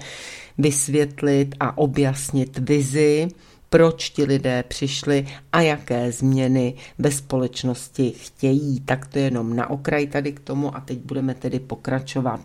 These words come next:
Čili Luboš Blaha píše, že Matovič se sesypal a od pondělka otevírá kostely, fitka a kina. Za prvé, a to dosud vyplakával,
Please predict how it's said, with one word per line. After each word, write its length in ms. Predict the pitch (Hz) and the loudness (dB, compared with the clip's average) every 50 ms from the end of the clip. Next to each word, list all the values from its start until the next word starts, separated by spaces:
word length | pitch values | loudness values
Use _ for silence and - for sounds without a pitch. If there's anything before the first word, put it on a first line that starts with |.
| - - - - - - - - | -14 -20 -20 -20 -20 -20 -18 -8
Čili 300 | - - 160 151 143 135 | -2 0 2 4 4 6
Luboš 380 | 135 151 151 139 143 151 139 135 | 6 4 4 4 0 0 -2 -2
Blaha 500 | 127 135 143 143 143 139 107 107 104 - - - | -2 0 0 0 0 -2 -6 -6 -8 -10 -12 -8
píše, 460 | - 143 156 143 - - - 165 165 | -6 -6 -6 -6 -6 -4 -2 -2 -2
že 200 | 156 - 135 123 127 | -2 0 -2 0 2
Matovič 500 | 131 139 139 139 156 147 131 139 135 139 | 2 0 0 0 -2 -2 -2 -2 -4 -4
se 220 | - - - - | -6 -8 -6 -6
sesypal 760 | - - - 135 143 139 139 165 165 170 - 160 160 160 160 - | -6 -6 -4 -4 -4 -2 -2 -4 -4 -2 -2 -2 0 0 0 0
a 160 | - - - - | 0 -2 -2 -2
od 180 | - 139 - | -4 -6 -6
pondělka 640 | - - 151 147 139 139 139 139 135 139 143 135 - | -2 0 2 2 4 4 4 2 2 0 -2 -2 0
otevírá 640 | - 139 139 - 139 120 123 117 120 120 117 113 120 120 | -2 -2 -2 -2 -2 0 0 -2 -2 -2 -2 -2 -4 -4
kostely, 640 | - - 156 160 - - - - 147 143 143 143 | -2 -4 -4 -4 -6 -8 -8 -6 -2 -2 -2 -2
fitka 540 | 139 139 - 175 170 - - - - 131 123 | -2 -2 -4 -6 -6 -6 -10 -6 -4 -4 -4
a 200 | - - - 117 | -2 -4 -6 -8
kina. 500 | - - - 139 143 151 147 135 - - - - - - - - - - | -8 -4 0 2 2 4 4 2 0 -2 -8 -16 -18 -20 -20 -20 -12 -4
Za 140 | - 165 165 | 0 0 0
prvé, 520 | 165 - 175 170 147 139 123 117 113 - - - - - - - _ _ _ _ _ _ - | 0 0 -2 -2 0 0 0 0 -2 -4 -8 -14 -20 -20 -20 -20 _ _ _ _ _ _ 2
a 140 | - 202 233 | 2 2 2
to 540 | 226 - - - 165 160 160 165 170 180 185 170 | 2 -2 -2 0 2 4 4 4 2 2 0 0
dosud 640 | 139 139 143 143 139 - - - 180 185 185 - | 0 0 0 0 -2 -4 0 0 0 0 0 -2
vyplakával, 1300 | 131 139 135 135 135 - 127 123 123 123 - - 135 127 123 127 131 127 135 131 135 139 147 165 170 | -2 0 0 0 0 0 -2 -2 -2 -2 -4 -2 0 0 2 0 0 2 2 4 4 6 4 4 2